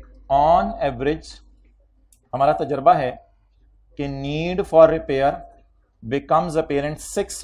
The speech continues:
months after a sale। एक sale करने के बाद छठे महीने repair की ज़रूरत महसूस हो जाती है लोगों को।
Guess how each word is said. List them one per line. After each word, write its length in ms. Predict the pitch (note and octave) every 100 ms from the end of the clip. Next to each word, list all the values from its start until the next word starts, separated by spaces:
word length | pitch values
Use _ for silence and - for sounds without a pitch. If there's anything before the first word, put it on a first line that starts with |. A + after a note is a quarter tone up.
| D3+
months 280 | D3 E3 - - -
after 460 | D3 - - - D3+
a 220 | - D#3 D3
sale। 360 | - C3+ A#2 G2+ - _ _ _ -
एक 260 | D#3+ G3
sale 240 | - F#3 F#3+
करने 300 | F#3+ D#3 E3+
के 140 | F3
बाद 260 | D#3+ E3 -
छठे 340 | - F3+ E3 G#3
महीने 380 | G3 D#3+ D3 D3 - _ _ _ -
repair 440 | C#3+ - F3 G3
की 160 | G3 F#3+
ज़रूरत 420 | D3+ D3+ D3 D#3+ D#3
महसूस 460 | D3+ - D#3 D#3 D#3
हो 100 | D3+
जाती 340 | C3+ C3 C#3
है 120 | C3+
लोगों 300 | B2+ G#2+ A2+
को। 240 | - G2+